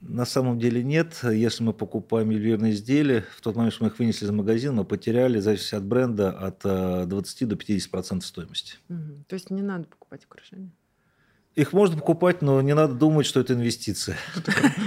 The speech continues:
Speaker 3: ты так расстроилась.
Speaker 2: Да, да, я посмотрела на свои украшения.
Speaker 3: Хорошо.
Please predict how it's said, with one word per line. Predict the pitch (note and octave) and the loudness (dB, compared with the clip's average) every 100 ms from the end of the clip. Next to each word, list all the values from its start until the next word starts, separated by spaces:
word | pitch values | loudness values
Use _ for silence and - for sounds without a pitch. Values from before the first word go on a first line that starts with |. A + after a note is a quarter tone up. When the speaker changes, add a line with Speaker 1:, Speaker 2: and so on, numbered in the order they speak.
| G3 | 0
Speaker 3:
ты | D3+ | 2
так | C3+ | 2
расстроилась. | - B2+ - B2 C#4 - G#3 | 2 0 2 4 4 2 4
Speaker 2:
Да, | F3+ F3+ | 6 6
да, | - F3 G3+ | 4 6 6
я | F3 | 4
посмотрела | F3+ G3 A3 - G3+ F#3+ | 2 2 2 2 2 2
на | |
свои | F#3 - F#3+ A3 | 0 0 2 4
украшения. | B3+ - - D4 F4 C#4 F#4+ E4 G#4 | 2 0 2 0 0 0 2 4 2
Speaker 3:
Хорошо. | - - - F3+ | 0 0 0 -2